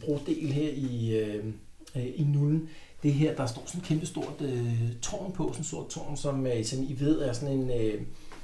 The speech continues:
altså sådan en fængsel. Øh, så folk, der, der bliver smidt i fængsel, de, øh, de bliver smidt i den her, det her,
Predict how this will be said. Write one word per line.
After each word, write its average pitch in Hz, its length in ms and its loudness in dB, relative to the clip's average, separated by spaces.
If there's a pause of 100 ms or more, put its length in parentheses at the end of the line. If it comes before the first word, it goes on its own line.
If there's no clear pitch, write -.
(180)
altså 131 160 -2
sådan 131 180 2
en 113 60 0
fængsel. 175 540 -2 (180)
Øh, 120 720 2
så - 240 0
folk, 156 260 0
der, 127 380 4
der 120 180 0
bliver 117 360 2
smidt 123 200 -4
i - 40 -10
fængsel, - 480 -2
de, 147 280 2
øh, 110 200 4 (380)
de 139 60 0
bliver 156 160 8
smidt 139 300 0
i - 60 -8
den 135 120 0
her, 123 320 0
det 127 140 -6
her, 127 260 0